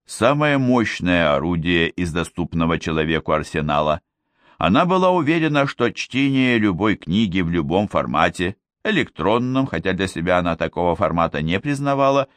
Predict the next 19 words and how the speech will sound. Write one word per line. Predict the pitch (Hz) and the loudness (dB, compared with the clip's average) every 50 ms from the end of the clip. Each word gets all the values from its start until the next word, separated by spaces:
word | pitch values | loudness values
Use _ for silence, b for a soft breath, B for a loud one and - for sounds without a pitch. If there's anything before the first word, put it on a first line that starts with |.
| _ _ _ _ _ _ | _ _ _ _ _ _
печатном | - 127 120 - - 117 113 98 82 - - 80 76 67 62 58 - - - | -2 -2 -2 0 2 2 2 2 2 0 -4 -6 -4 -4 -4 -6 -8 -6 -4
или | 85 80 71 69 | -4 -2 -2 -2
аудио – | 62 - 87 101 113 120 117 101 92 101 101 104 104 95 - - _ _ _ _ _ _ _ | 0 2 4 4 4 4 2 0 0 0 2 2 2 2 0 -4 _ _ _ _ _ _ _
это | 82 87 87 82 - 110 98 | -2 -2 -2 0 0 0 2
лучшее | 92 95 101 98 87 - - - 110 107 107 | 2 2 2 0 0 -4 -4 -2 -2 0 0
развлечение. | 107 113 104 95 95 95 92 90 - - 58 52 52 50 50 50 50 - - _ _ _ _ _ _ _ | 0 0 -2 0 -2 -2 -2 -4 -4 -6 -6 -6 -6 -8 -8 -8 -8 -10 -12 _ _ _ _ _ _ _
Чтение | - - - - - 143 165 160 160 151 143 139 | -10 -10 -8 -2 0 0 0 2 0 0 -2 -2
книги | - - 131 151 175 160 131 131 131 | -2 -4 -4 -2 -2 -2 -2 -2 -2
для | 104 87 98 95 | -2 0 0 0
неё | 90 87 87 90 104 120 120 | 2 2 2 0 0 0 0
было | 95 85 104 101 95 95 90 | 0 0 0 0 2 2 2
равнозначно | 87 85 85 87 80 76 71 78 85 90 92 - - 87 87 82 - - _ _ _ _ _ _ | 2 0 0 -2 -2 -2 -2 0 0 0 -2 -2 -2 -2 -2 -2 -2 -4 _ _ _ _ _ _
разговору | - 95 107 95 85 78 82 67 - 78 90 92 90 92 85 | 0 0 2 2 0 0 -2 -2 0 0 0 2 2 0 -2
с | - | -4
человеком. | - - - - - 53 50 50 50 50 - - - - - _ _ _ _ _ b b b b b b | -8 -10 -8 -6 -6 -6 -6 -6 -8 -8 -10 -10 -12 -14 -16 _ _ _ _ _ b b b b b b
Мама | - 87 107 113 113 113 113 | 2 4 4 6 4 4 2
учила | 110 104 92 - 117 113 107 107 | 0 0 0 0 0 2 2 2
меня | 101 98 98 98 98 92 82 | 2 2 2 2 2 0 0
тому, | - 78 67 67 85 117 120 - - | 0 -4 -4 -2 0 0 0 -2 -4